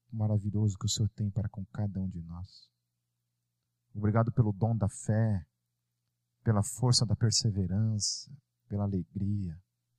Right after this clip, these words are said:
por nos redimir, por nos tirar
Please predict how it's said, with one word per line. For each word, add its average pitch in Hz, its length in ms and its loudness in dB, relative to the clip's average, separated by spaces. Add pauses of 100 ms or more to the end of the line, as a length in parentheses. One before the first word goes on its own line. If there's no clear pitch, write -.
(920)
por 107 120 0
nos 101 140 2
redimir, 98 760 2 (360)
por 107 100 -2
nos 107 180 0
tirar 110 440 2